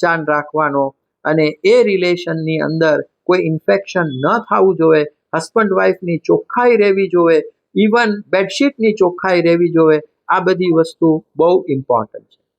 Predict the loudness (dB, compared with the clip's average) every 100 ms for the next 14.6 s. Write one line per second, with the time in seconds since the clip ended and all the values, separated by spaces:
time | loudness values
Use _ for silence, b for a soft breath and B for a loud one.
0 | _ _ _ -8 -2 0 0 2 0 0
1 | -2 0 0 -2 -4 0 0 2 0 2
2 | 2 2 2 -2 -2 -4 0 2 2 0
3 | 2 2 2 -4 _ -2 0 0 -2 2
4 | 2 2 -2 -2 -4 -6 _ _ -4 -2
5 | 0 -2 0 2 2 0 -4 -4 -2 0
6 | 2 0 -2 -4 0 0 -2 -2 -4 -2
7 | -2 -2 _ _ -4 -4 -4 -4 -4 -4
8 | -4 -2 -2 -4 -4 0 0 -2 _ -6
9 | -4 -2 -6 -6 -16 -18 _ _ _ _
10 | _ _ _ _ _ 0 2 4 2 2
11 | 0 -2 0 0 0 2 2 0 0 0
12 | 0 -2 _ -4 -2 0 0 2 2 2
13 | 2 0 -2 -4 0 2 2 2 0 0
14 | 0 0 0 0 -2